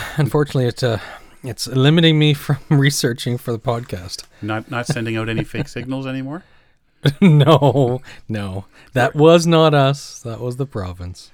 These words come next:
Speaker 2: There was a giant push for iodine tablets right after that.
Speaker 1: <laughs> Yeah, I can
Speaker 2: I guess
Speaker 1: imagine.
Speaker 2: all these, what, last count, last I heard, it was, like, over thirty-two thousand people were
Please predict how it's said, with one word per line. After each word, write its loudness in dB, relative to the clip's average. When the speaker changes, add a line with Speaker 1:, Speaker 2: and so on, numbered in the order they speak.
Speaker 2:
There -2
was -2
a 0
giant -6
push -8
for -6
iodine -6
tablets -14
right -8
after -12
that. -4
Speaker 1:
<laughs> -
Yeah, -4
I -4
can -4
Speaker 2:
I -2
guess 0
Speaker 1:
imagine. -2
Speaker 2:
all 0
these, -6
what, -12
last -10
count, -10
last -4
I -2
heard, -4
it -10
was, -10
like, -10
over -10
thirty-two -12
thousand -12
people -12
were -12